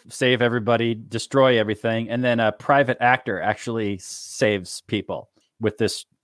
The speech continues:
train idea, the crazy train idea that would never get past Congress or whatever. It would never be funded.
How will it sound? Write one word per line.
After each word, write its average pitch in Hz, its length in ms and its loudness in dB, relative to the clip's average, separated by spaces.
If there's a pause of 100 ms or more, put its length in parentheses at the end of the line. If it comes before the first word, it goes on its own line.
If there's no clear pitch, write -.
(100)
train 95 400 -2 (160)
idea, 98 300 -4
the 92 100 -6
crazy 135 300 2
train 139 180 2
idea 110 300 2 (180)
that 151 140 4
would 143 140 4
never 147 300 6
get 127 220 0
past 127 600 2 (260)
Congress 117 720 0
or 127 220 6
whatever. 117 480 4
It 117 140 2
would 117 140 0
never 123 240 4
be 117 140 0
funded. 110 580 0